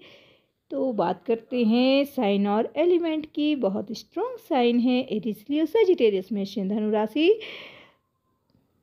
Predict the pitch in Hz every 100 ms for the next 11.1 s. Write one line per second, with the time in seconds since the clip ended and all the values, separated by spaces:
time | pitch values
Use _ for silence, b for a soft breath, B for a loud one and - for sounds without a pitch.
0 | - 349 508 494 392 262 226 285 226 208
1 | 226 214 220 220 226 233 226 214 233 208
2 | 208 226 226 466 440 269 240 233 196 202
3 | 196 196 - 202 220 240 208 190 202 202
4 | 247 226 - 254 254 240 240 247 247 226
5 | 220 226 226 254 262 466 453 339 320 311
6 | 214 - 196 - 196 196 190 185 190 190
7 | 180 - 262 285 285 311 - 196 220 285
8 | - 294 285 294 208 202 - 311 302 226
9 | 208 202 - 208 254 320 359 - 269 247
10 | 254 240 - 220 202 220 220 214 294 311
11 | 311